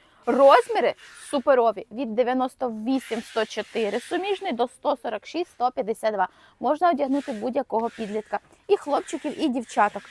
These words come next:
Різні принтації, абсолютно. Це взагалі далеко не весь лот. Є в пакуванні, є без пакування. Ось такий варіант може бути. Тут по мет-, матеріалу сто відсотковий котон. Дивимось далі.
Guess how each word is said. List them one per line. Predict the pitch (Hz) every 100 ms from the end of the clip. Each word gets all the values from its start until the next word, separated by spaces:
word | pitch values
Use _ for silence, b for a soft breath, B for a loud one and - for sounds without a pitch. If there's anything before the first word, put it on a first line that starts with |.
| -
Різні | 240 285 294 233 208
принтації, | - 226 240 247 269 - -
абсолютно. | 226 - - 247 359 247
Це | - 226
взагалі | 220 247 269 240
далеко | 233 226 226 220
не | 214
весь | 208 -
лот. | 240 311 B B B B
Є | 254 302
в | -
пакуванні, | 277 - 240 233 226 220
є | 233
без | 240 214 214
пакування. | - 240 262 262 277 277
Ось | 294 -
такий | 254 - 226
варіант | 226 220 214 233
може | 226 233
бути. | 214 302 403 b b b
Тут | - -
по | 294
мет-, | 254 - -
матеріалу | 247 240 233 220 208
сто | - 320
відсотковий | 269 262 240 - 240 220
котон. | - 214 247 320 277
Дивимось | 240 285 269 240
далі. | 214 202 190